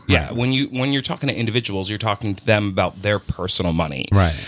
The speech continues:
Speaker 1: And so that's always been difficult for me. But somebody said to me, uh,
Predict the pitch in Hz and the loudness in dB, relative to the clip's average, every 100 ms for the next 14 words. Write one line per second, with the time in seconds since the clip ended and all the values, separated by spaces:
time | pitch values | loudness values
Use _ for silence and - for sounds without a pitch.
0 | - 131 - 143 131 127 135 135 123 123 | -2 2 6 6 4 2 2 4 4 2
1 | 117 220 277 131 104 - 90 85 85 90 | 2 2 2 2 0 0 -4 -4 -6 -2
2 | - 147 147 143 104 - - 143 - 117 | 0 0 0 0 -2 -2 -2 -2 -2 0
3 | 110 107 - 107 98 | 0 0 -2 -2 -2